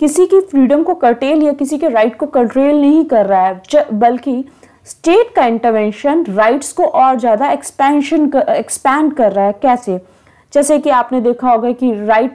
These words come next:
to work, ज-, अ, Government of India मनरेगा प्रोवाइड करती है। Right to education, आर्टिकल ट्वेंटी वन ए में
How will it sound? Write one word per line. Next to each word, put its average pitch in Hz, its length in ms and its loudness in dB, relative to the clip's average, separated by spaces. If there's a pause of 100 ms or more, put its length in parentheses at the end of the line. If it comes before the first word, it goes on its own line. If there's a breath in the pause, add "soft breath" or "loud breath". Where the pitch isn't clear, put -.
(120)
to 254 100 2
work, 196 600 -2 (180)
ज-, 202 80 -8
अ, 214 260 -2 (440)
Government 226 380 2
of 226 180 0
India 214 340 0 (340 loud breath)
मनरेगा 208 480 2
प्रोवाइड 196 400 0
करती 190 420 -4
है। 180 180 -4 (1000 soft breath)
Right 262 360 0
to 339 40 -2
education, 247 640 0
आर्टिकल 240 380 0
ट्वेंटी 247 280 0
वन 233 240 0 (240)
ए 247 220 4
में 202 360 -2